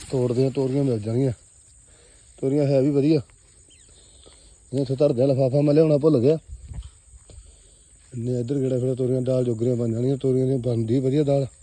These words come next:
ਕਰਾਰੀ। ਕੱਦੂ ਬੜੇ ਖਾਧੇ, ਕੱਦੂਆਂ ਤਾਂ ਅੱਕ ਗਏ ਜਮਾਂ। ਹੁਣ ਤੋਰੀਆਂ ਭਾਲਦੇ ਆ ਆਪਾਂ। ਨਾਲ ਇੱਧਰ ਦੇਖ ਕੇ ਆਉਣਾ ਗੇੜਾ ਫੇੜਾ, ਕਈ ਦਿਨ ਹੋ ਗਏ ਆਇਆ ਨਹੀਂ ਗਿਆ ਸੀ।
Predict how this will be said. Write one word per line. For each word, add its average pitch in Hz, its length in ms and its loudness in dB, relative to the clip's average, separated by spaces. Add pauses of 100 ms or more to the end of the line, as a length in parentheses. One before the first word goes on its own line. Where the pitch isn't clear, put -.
(100)
ਕਰਾਰੀ। 135 340 -2 (1300)
ਕੱਦੂ 139 340 0
ਬੜੇ 127 200 2
ਖਾਧੇ, 123 320 -2 (1900)
ਕੱਦੂਆਂ 143 300 0
ਤਾਂ 156 80 4
ਅੱਕ - 180 -4
ਗਏ 135 160 4
ਜਮਾਂ। 107 240 -2 (1700)
ਹੁਣ 143 160 -12
ਤੋਰੀਆਂ 135 400 -6 (260)
ਭਾਲਦੇ 139 360 4
ਆ 117 40 2
ਆਪਾਂ। 120 180 -2 (1500)
ਨਾਲ 120 120 -2
ਇੱਧਰ 127 220 0
ਦੇਖ 135 200 2
ਕੇ 135 80 -2
ਆਉਣਾ 127 180 2
ਗੇੜਾ 120 180 2
ਫੇੜਾ, 123 240 0 (360)
ਕਈ 127 120 2
ਦਿਨ 143 100 2
ਹੋ 135 140 4
ਗਏ 127 120 4
ਆਇਆ 127 140 6
ਨਹੀਂ 127 140 4
ਗਿਆ 131 140 2
ਸੀ। 127 140 -2